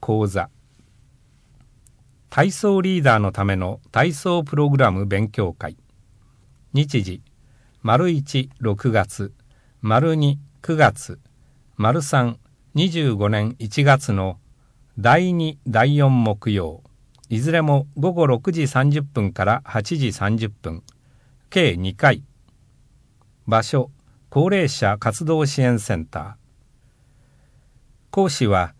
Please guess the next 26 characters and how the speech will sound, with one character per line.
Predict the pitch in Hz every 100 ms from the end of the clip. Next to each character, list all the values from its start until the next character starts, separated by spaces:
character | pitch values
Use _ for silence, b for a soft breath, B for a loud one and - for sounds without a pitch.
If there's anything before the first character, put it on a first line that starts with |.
| _ _ -
エ | 110
ヌ | 180
ピ | - 180
ー | 175 170
オ |
ー | 151
法 | 156 131
人 | 98 92 92 - -
グ | 107
ル | 147 185
ー |
プ | 143 117 117
ア | 139
イ | 113
ビ | 98 90 87
ー | _ _ _
健 | - 170
康 | 143 - 156 151
運 | 131 135
動 | 131 123
指 | 110 107
導 | 101 80
士。 | - - _ _ _ _ _ _ _
対 | 135 143
象 | 143 135
は | 123 117